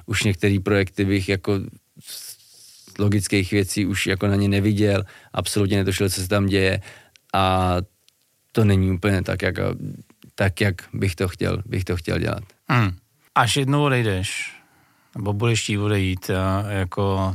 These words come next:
Speaker 2: zakladatel, jeden ze spoluzakladatelů a, a C E O a budeš chtít mít volnějc. Možná na ty dlouhý běhy, co teďka místo biatlonu děláš. <clears throat> Myslíš si, že tahle kultura přežije i bez tebe?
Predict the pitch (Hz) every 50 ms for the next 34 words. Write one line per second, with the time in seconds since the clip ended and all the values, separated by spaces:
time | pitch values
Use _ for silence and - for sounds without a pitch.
0 | 101 104 107 101 101 95 - 101 95 98 92 - - 98 98 98 98 98 101 104
1 | 101 104 98 92 92 - - - 101 101 101 104 101 - 104 101 98 90 - 110
2 | 101 98 101 101 101 98 98 98 98 - - - 101 - - 104 98 98 95 95
3 | 98 98 98 95 90 95 92 - - 98 87 104 107 104 104 101 104 98 92 87
4 | 87 113 - - - _ _ _ _ _ _ _ - - - - - - - _
5 | _ _ _ _ _ _ - 101 107 107 98 101 101 104 104 101 95 - 92 98
6 | 101 101 107 101 98 101 98 101 95 92 - 107 101 98 98 90 92 104 - 98
7 | 90 - - 107 98 95 90 - 113 101 95 98 98 95 - - 101 95 95 95
8 | 95 92 90 90 101 - - - - _ _ _ _ - 151 127 110 107 - _
9 | _ _ _ _ _ _ _ _ _ _ _ - 110 101 - - 113 104 123 120
10 | 120 - 127 117 117 120 104 127 120 110 131 123 123 120 - - 127 117 117 120
11 | 117 117 120 117 117 110 120 113 - - 117 98 95 107 151 180